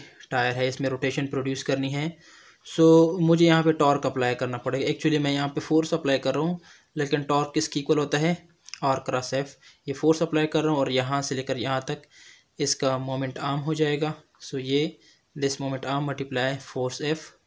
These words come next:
So हमारे पास ये मैं यहाँ पे actually torque apply कर रहा हूँ। So जितना ज़्यादा टॉर्क होगा उतनी ही ज़्यादा angular acceleration होगी। जिस तरह linear case में क्या होता है, Linear case में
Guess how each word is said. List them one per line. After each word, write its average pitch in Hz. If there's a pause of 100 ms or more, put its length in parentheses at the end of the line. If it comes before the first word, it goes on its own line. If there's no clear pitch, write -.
(100)
So 135
हमारे 127
पास 139
ये 135
मैं 135
यहाँ 139
पे 170 (160)
actually 156 (560)
torque 127
apply 117
कर 120
रहा 131
हूँ। 139
So 156
जितना 160
ज़्यादा 156
टॉर्क 156
होगा 160 (460)
उतनी 160
ही 156
ज़्यादा 135
angular 147
acceleration 127
होगी। 127
जिस 127
तरह 147 (500)
linear 165
case 156
में 156
क्या 156
होता 151
है, 170 (2500)
Linear 160
case 139
में 139